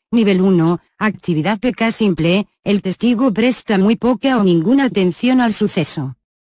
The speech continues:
La actividad es pasajera y de muy corta duración. Nivel dos, actividad P K simple o mixta. El testigo se ve afectado emocionalmente por el fenómeno.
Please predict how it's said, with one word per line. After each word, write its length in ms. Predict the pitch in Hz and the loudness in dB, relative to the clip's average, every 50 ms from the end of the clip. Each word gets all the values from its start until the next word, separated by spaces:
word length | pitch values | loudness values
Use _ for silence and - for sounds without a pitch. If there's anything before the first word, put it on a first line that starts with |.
| _ _ | _ _
La 240 | 190 208 220 214 | 0 2 2 2
actividad 520 | 208 202 - - - 220 202 220 240 277 277 | 0 -2 -4 -4 -2 -2 0 0 0 0 -2
es 100 | 262 - | -2 -2
pasajera 640 | - 190 185 - 190 170 - - 240 240 233 220 214 | -4 -6 -4 -4 -6 -6 -2 -2 0 0 2 2 0
y 80 | 208 | 0
de 120 | 175 170 170 | 0 0 0
muy 200 | 180 185 190 175 | 2 2 0 0
corta 460 | - 208 226 233 - 269 262 208 - | 0 0 -2 0 0 -2 -2 -2 -2
duración. 680 | 175 190 185 180 180 - - 190 131 117 120 - - _ _ _ _ _ _ _ _ | -2 0 0 0 -2 -2 -2 -2 -2 -4 -6 -12 -16 _ _ _ _ _ _ _ _
Nivel 360 | - 226 240 208 202 185 175 151 | 0 2 2 2 2 2 0 0
dos, 380 | 160 165 170 175 - - - _ _ _ _ | 0 0 0 0 -2 -6 -10 _ _ _ _
actividad 600 | - 214 190 - - - 175 151 151 180 220 202 | -4 -4 -4 -4 -6 -4 -2 -2 0 -2 -4 -2
P 140 | - 254 214 | -2 -4 -4
K 160 | - 220 240 | -2 -4 -4
simple 640 | - - 247 254 254 247 190 226 240 247 240 214 196 | -4 -2 0 2 2 2 2 0 0 2 2 2 2
o 40 | |
mixta. 680 | 196 226 208 175 - - - - - 151 139 131 135 - _ _ _ _ _ _ _ _ _ | 2 2 0 0 -2 -6 -14 -10 -8 -6 -6 -6 -8 -10 _ _ _ _ _ _ _ _ _
El 160 | 185 202 202 | -2 -2 -2
testigo 480 | - 190 180 - 254 269 233 247 247 220 | -2 -4 -6 -2 -2 -2 0 0 -2 -2
se 160 | - 233 208 | 0 0 0
ve 100 | 208 208 | 0 0
afectado 460 | 202 - 262 262 - - 269 262 285 | 0 0 -2 -4 -2 -4 -2 0 0
emocionalmente 960 | 285 269 254 240 - - 226 208 196 196 190 190 202 208 208 208 170 208 196 175 | 2 2 2 0 0 0 0 0 0 0 2 2 2 2 0 0 0 0 0 0
por 160 | - 214 196 | 0 0 0
el 100 | 202 196 | 0 0
fenómeno. 760 | - - 214 196 196 214 240 240 240 233 190 156 131 - _ | -2 -2 -2 -2 0 2 2 2 2 2 2 0 -2 -6 _